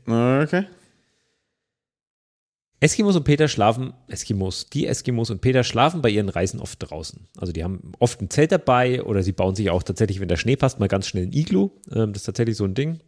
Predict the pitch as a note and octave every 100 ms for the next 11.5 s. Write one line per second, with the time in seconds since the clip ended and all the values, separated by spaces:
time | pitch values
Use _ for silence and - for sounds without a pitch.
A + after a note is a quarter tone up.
0 | _ A3+ A2 A2+ A2+ A2+ A2+ A2 G#2 -
1 | G2 G2 G2+ D#2 G#2 F2+ A#2 D3+ - D3+
2 | C#3+ - A2+ G2 F#2+ F#2+ - G#2 F2 G2+
3 | F2+ F2+ - - G2+ E2+ F#2+ F#2 F#2+ F#2
4 | F#2 G2 - C#3 - - G2 F#2 D#2 C3+
5 | E3 - F3 F3 - _ A2+ G#2+ G#2+ -
6 | G2+ - - G2 G2 - C#3+ - D#3+ D3+
7 | D3 - _ - - _ _ _ _ _
8 | _ _ A2+ D3+ D3 C3+ - G#2 D3+ -
9 | A#2+ A2+ C#3 D#3+ C#3 - _ _ _ G#2
10 | C#3 B2+ G#2 - G#2 F3+ - - - G2+
11 | E2+ - - F#2+ -